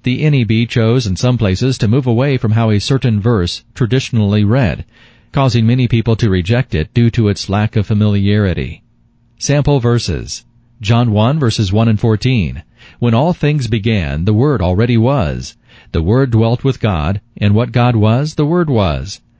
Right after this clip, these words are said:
So the Word became flesh, and he came to dwell among us, and we saw his glory, such glory as befits the Father's only Son,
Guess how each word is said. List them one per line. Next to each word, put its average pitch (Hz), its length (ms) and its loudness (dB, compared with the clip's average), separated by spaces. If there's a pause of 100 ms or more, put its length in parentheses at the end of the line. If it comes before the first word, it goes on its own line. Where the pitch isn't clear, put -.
(160)
So - 120 -2
the 123 140 2
Word 139 220 2
became 113 360 0
flesh, 90 480 -2 (260)
and 107 140 0
he 120 80 0
came 131 260 -2
to 131 60 -2
dwell 113 260 2
among 113 280 0
us, 69 320 -6 (240)
and 107 120 2
we 117 120 2
saw 123 320 0
his 147 240 0
glory, 101 540 -2
such - 260 -4
glory 120 340 0
as 92 140 -2
befits 123 400 -2
the 98 100 -2
Father's 110 460 0
only 104 260 0
Son, 87 460 -2